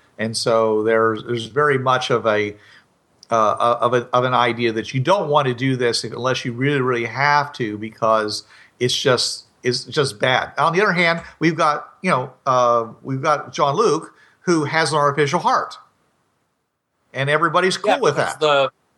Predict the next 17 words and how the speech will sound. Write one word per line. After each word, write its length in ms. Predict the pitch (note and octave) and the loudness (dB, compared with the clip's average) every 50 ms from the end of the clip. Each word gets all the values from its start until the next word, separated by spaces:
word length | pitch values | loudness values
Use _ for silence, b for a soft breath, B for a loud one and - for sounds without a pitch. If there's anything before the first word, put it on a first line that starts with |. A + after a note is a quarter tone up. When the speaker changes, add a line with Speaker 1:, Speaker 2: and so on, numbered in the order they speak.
| _ _ _ _ | _ _ _ _
Speaker 2:
yeah, 260 | G3+ A#3 G#3+ D#3+ C3 | 0 0 2 2 0
because 500 | - C#3 C3 - D#3+ D#3+ D#3 D3+ C#3 B2 | -2 -4 -4 -2 2 2 2 2 0 -2
you 120 | C#3+ D3+ D3+ | -2 0 2
had 240 | D3+ D3 C#3 C3 | 2 2 0 0
the 600 | C#3+ C#3+ C#3+ C#3 C#3 C#3 C3+ C3+ C3+ C3+ C3 C3 A#2+ B2 | -2 -2 -2 -2 -2 -2 -2 -2 -2 -4 -4 -6 -4 0
Nausicaans, 800 | B2+ C3+ D3+ F3 F3 - - F3 - - - D#3 D#3 D3+ C#3 - | 2 4 4 4 2 2 0 -4 -2 -2 -2 -2 -2 0 0 2
I 160 | D3 C3+ A#2+ | 2 2 2
think 300 | - - D3+ D3 C#3+ - | 0 0 0 0 0 -2
he 140 | - C#3 B2 | -6 -4 0
basically 500 | G#2+ C#3+ D3 C#3+ C#3+ D3+ C3 B2 C3 B2+ | 2 2 2 2 0 -2 -2 0 0 0
got 300 | A2 C3+ C3+ C#3 C#3+ B2+ | 2 4 4 2 2 0
in 60 | B2 | -2
a 60 | A2 | -4
bar 420 | F#2+ - C3+ D3+ F3 G3 F#3+ D3 | -2 0 0 2 2 2 0 -2
brawl, 420 | A#2+ B2 A#2+ A#2 A#2 B2+ C3+ D3 C3+ | -2 -2 0 2 2 2 2 2 0
and 100 | B2 A#2+ | -2 -4
they 240 | A#2+ A#2+ A#2 G#2+ | -6 -8 -8 -10